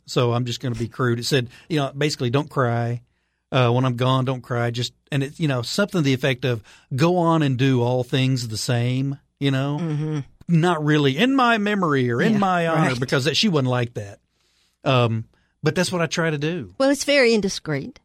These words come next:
Speaker 2: I mean, you've got to be looking around to see it.
Speaker 1: Yeah, yeah.
Speaker 2: And
Speaker 1: And there's a
Speaker 2: that's
Speaker 1: roll of silverware
Speaker 2: <laughs> Yep.
Speaker 1: in a napkin that's, that's
Speaker 2: Yes,
Speaker 1: sitting in
Speaker 2: there
Speaker 1: front
Speaker 2: is.
Speaker 1: of it.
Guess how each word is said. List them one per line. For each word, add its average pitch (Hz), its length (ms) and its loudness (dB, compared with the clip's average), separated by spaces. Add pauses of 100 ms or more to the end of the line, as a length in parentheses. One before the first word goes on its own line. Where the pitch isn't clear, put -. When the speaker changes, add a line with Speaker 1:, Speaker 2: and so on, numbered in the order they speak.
(140)
Speaker 2:
I 196 40 -2
mean, 196 160 0
you've 208 160 -2
got 233 220 0
to - 80 -18
be 196 120 -4
looking 185 380 -4
around 156 440 -2
to - 120 -14
see 139 300 -8
it. 127 160 -16
Speaker 1:
Yeah, 117 200 0 (340)
yeah. 120 160 2
Speaker 2:
And 190 100 -2
Speaker 1:
And 185 100 2
there's 170 140 4
a 151 60 2
Speaker 2:
that's 139 80 2
Speaker 1:
roll 160 200 4
of 135 120 0
silverware 113 680 0
Speaker 2:
<laughs> - 20 -20
Yep. 240 300 0 (120)
Speaker 1:
in 147 120 2
a 143 60 4
napkin 139 460 0
that's, 110 240 -6
that's 123 240 -4
Speaker 2:
Yes, - 80 -4
Speaker 1:
sitting 127 200 0
in 117 100 0
Speaker 2:
there - 100 -4
Speaker 1:
front 135 180 2
Speaker 2:
is. 113 80 2
Speaker 1:
of 107 100 -4
it. 110 140 -10